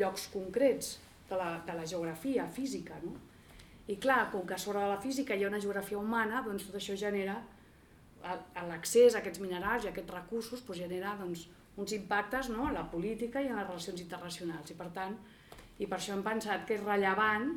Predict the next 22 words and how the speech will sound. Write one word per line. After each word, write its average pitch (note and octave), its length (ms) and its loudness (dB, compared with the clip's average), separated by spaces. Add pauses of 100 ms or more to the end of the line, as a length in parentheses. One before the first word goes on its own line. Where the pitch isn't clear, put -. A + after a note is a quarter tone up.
(640)
tractar, G3 460 0
doncs, A#3 260 -2
tot F#3 240 -2
aquest, F#3 320 -6 (400)
tota G#3 160 0
aquesta G#3 240 0
temàtica, G#3 640 2
no?, A3+ 220 0
de, A3+ 100 2 (640)
d'aquestes G3+ 640 0 (100)
crisis, A#3 480 6
no?, B3 160 4
que, A#3+ 140 2 (100)
que F3+ 120 -6
estem G#3+ 260 -2
vivint, A3+ 340 4
no?, A#3 160 4
la A3+ 160 4
climàtica, G#3+ 680 0
la, F#3 120 -4 (160)
la F3 160 -6
pandèmica, G3 640 2